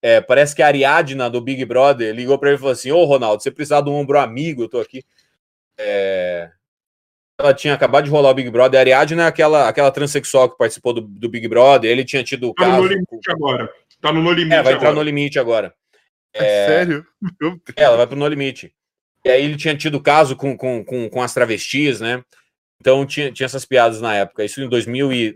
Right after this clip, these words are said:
Speaker 1: dois mil e dez.
Speaker 2: Datado, tá, gente? Datado. Tá datado isso
Speaker 1: É,
Speaker 2: daí,
Speaker 1: não, piada de,
Speaker 2: dois mil e dez.
Speaker 1: piada de dois mil e onze. Piada de dois mil e onze.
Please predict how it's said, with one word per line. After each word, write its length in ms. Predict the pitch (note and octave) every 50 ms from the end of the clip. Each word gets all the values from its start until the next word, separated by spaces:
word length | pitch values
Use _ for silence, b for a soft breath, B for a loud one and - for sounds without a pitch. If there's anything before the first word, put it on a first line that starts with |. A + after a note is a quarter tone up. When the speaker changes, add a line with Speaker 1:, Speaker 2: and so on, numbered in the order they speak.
| _ -
Speaker 1:
dois 180 | G#2 A2+ A2 A2+
mil 160 | B2 B2 G#2+
e 80 | F2+ _ _
dez. 300 | _ A#2 A#2 D#3+ F#3 -
Speaker 2:
Datado, 420 | - E3+ F3+ F3+ F3+ E3+ D#3 D3 -
tá, 140 | D#3+ E3 D#3+
gente? 280 | D#3+ D3+ C3 C3 C3+
Datado. 580 | C3+ D3 D#3+ F#3 F#3 - F3+ E3+ D3+ C3+ - -
Tá 120 | D3 C#3
datado 640 | C3+ D#3 D#3 E3+ - - F#3 E3+ E3+ E3+ E3+ E3 D#3+
isso 120 | D#3+ -
Speaker 1:
É, 60 | A#3 B3
Speaker 2:
daí, 180 | B3 - C#3+ C#3
Speaker 1:
não, 120 | - F#3
piada 280 | C#3+ D3 G#3 G#3 - D3
de, 0 |
Speaker 2:
dois 20 |
mil 60 | G3+ G#3+
e 80 | D3+
dez. 60 | C#3+
Speaker 1:
piada 160 | - G3+ G#3+ G#3
de 80 | F#3 G3+
dois 180 | F#3 G#3 G3 D#3+
mil 160 | G3 G#3+ F#3+
e 40 | E3+
onze. 340 | E3+ F3+ F#3+ E3+ B2 A2
Piada 180 | - D#3+ E3+ F#3+
de 60 | F#3 F3
dois 140 | G3 F#3
mil 100 | F3 G#3
e 40 | G#3+ F#3+
onze. 420 | C3+ C3+ D3+ D3+ G#2 F2+ F3 E2+